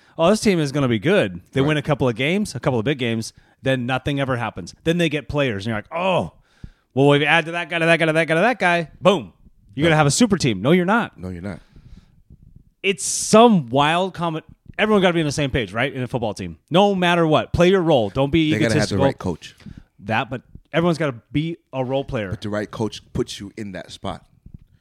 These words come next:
Speaker 2: The right coach who says, "This is your role. Either you get on board."
Speaker 1: So what's up with the Patriots then? 'Cause you, everyone always says Belichick's the man. <clears throat> You know what I mean?
Speaker 2: But I think, I think he just run his course.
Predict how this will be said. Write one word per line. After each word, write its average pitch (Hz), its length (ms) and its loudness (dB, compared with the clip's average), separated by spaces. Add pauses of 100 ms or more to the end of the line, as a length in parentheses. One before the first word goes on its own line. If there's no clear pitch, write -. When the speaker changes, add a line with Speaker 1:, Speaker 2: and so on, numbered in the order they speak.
(600)
Speaker 2:
The 104 100 -8
right 117 220 -4
coach 117 420 -4
who 95 100 -12
says, 104 280 -6
"This 113 200 -10
is 95 160 -12
your 104 140 -4
role. 104 300 -2 (720)
Either 107 180 -10
you 98 160 -8
get 107 180 -8
on 107 140 -4
board." 104 320 -6
Speaker 1:
So 160 140 -4
what's 139 220 -2
up 139 80 0
with 127 100 -4
the - 40 -18
Patriots 143 420 -4
then? 82 300 -14
'Cause 110 200 -2
you, 120 160 -6
everyone 139 320 0
always 127 220 2
says 147 240 0
Belichick's 107 440 -4
the 101 100 -8
man. 98 560 -6
<clears throat> - 20 -
You 107 120 -6
know 110 60 -4
what 101 60 -6
I 98 40 -8
mean? 104 240 -8 (100)
Speaker 2:
But 101 140 -8
I 104 60 -6
think, 107 300 -12
I 107 140 -6
think 110 280 -10
he 104 80 -12
just 90 180 -10
run 92 120 -8
his 76 100 -14
course. - 400 -12